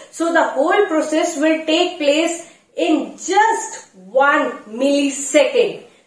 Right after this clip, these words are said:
in which the depolarization takes zero point three millisecond, while the repolarization of the nerve will take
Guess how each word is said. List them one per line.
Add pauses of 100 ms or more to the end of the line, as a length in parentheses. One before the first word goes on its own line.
(120)
in
which (340)
the
depolarization
takes
zero
point
three
millisecond,
while
the
repolarization
of
the
nerve
will
take